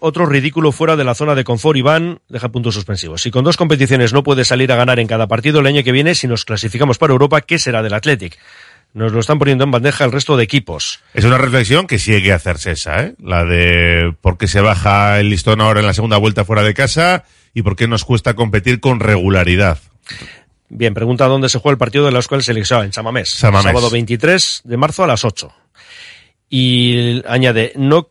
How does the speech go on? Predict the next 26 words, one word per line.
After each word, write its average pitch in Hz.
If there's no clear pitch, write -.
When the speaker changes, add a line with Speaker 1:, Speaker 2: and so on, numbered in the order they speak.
Speaker 1:
calentemos 139
la 147
semifinal, 127
hagamos 131
oídos 131
sordos 127
a 120
las 113
tonterías 120
del 143
patético, 127
talemos 123
<laughs> -
a 110
Cerezo 139
y 135
a 123
su 117
prole, 98
a 98
lo 107
Bajini". 107
Bueno, 101
pues 92
que, 90
mm, 82